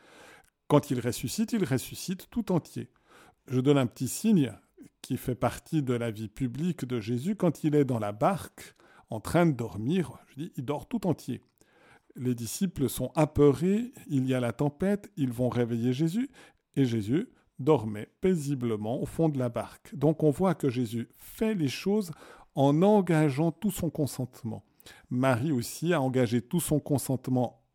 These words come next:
au jour de l'Annonciation pour accueillir le Verbe de Dieu,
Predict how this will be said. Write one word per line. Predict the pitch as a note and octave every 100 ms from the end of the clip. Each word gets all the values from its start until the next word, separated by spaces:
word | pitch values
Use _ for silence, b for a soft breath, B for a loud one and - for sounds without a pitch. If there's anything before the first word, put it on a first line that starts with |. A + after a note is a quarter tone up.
| -
au | B2
jour | A2 B2
de | A#2+
l'Annonciation | A2 A2+ A#2 E3 D3 - G3 G3+ B B B B B B _ _ -
pour | A2
accueillir | A#2 - B2 A#2+ A#2+
le | G#2
Verbe | G#2 A2 G2+
de | A2 C3
Dieu, | C#3 F3 A3+